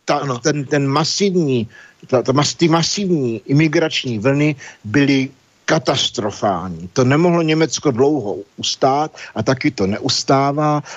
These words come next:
Speaker 1: a neustává to ani Evropa. Podívejme se, co se děje ve Švédsku, co se děje v Německu, co se děje ve Francii už dáž-, dávno, jaksi delší dobu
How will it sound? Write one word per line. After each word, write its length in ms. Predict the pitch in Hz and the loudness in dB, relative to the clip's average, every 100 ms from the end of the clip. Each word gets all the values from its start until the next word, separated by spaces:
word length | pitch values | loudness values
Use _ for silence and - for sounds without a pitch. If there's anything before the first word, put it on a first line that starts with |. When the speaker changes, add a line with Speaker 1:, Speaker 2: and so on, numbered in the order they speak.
| - | -2
Speaker 1:
a 80 | 117 | 0
neustává 600 | 127 139 - 135 131 135 | 2 -2 0 0 2 0
to 200 | 139 120 | -2 -2
ani 200 | 113 110 | -2 0
Evropa. 480 | 143 170 165 156 | 2 2 2 -2
Podívejme 440 | 135 135 139 131 131 | -2 0 2 2 -2
se, 140 | 123 | -4
co 100 | 107 | -6
se 140 | 117 113 | -2 0
děje 200 | 101 101 | 2 4
ve 120 | 139 | 2
Švédsku, 480 | - 156 143 - 117 | 2 0 0 -6 -8
co 140 | 101 | -8
se 60 | - | -2
děje 140 | 107 | 0
v 40 | 98 | 2
Německu, 440 | 156 156 - 135 | 2 2 0 -2
co 140 | - | -2
se 60 | 98 | -2
děje 100 | 101 | 0
ve 80 | 120 | 0
Francii 480 | 156 147 143 - 113 | 0 0 0 -4 -2
už 100 | 104 | 0
dáž-, 240 | 110 110 - - - | 0 0 -12 -8 -2
dávno, 600 | 110 123 127 156 165 160 | 0 0 2 2 2 0
jaksi 260 | 131 - | -4 -2
delší 320 | 123 123 113 | 0 0 0
dobu 320 | 101 135 151 | 0 2 0